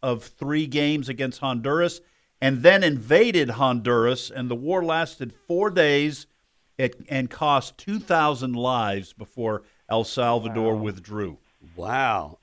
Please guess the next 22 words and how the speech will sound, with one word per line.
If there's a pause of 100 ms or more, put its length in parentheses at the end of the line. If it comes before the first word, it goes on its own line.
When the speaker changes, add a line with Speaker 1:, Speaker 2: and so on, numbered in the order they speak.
(120)
Speaker 1:
So
I
think
they'd
been
having
some
trouble
anyway,
and
I
guess (360)
tempers
flared,
and
they, (560)
I
mean,
two
thousand
lives
lost.